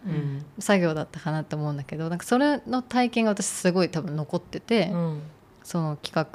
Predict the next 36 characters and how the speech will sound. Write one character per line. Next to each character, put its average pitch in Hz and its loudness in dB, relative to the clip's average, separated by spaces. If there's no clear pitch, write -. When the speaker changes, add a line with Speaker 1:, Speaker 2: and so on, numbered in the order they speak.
Speaker 2:
画 147 0
で 151 0
も 175 6
そ 185 0
れ 175 4
を 170 2
ま 170 4
ず、 - -6
な 180 -6
ん - -10
か - -6
た 202 4
だ 160 2
の 143 -4
対 151 0
談 151 -2
じ - -6
ゃ 135 -4
な 143 -4
く - -14
て、 - -8
Speaker 1:
う 170 -8
ん。 147 -6
Speaker 2:
一 156 -6
旦 170 2
体 151 0
一 - -4
緒 - -4
に 147 -4
動 147 0
か 147 -4
し - -8
た - -8
り - -8
と - -10
か - -4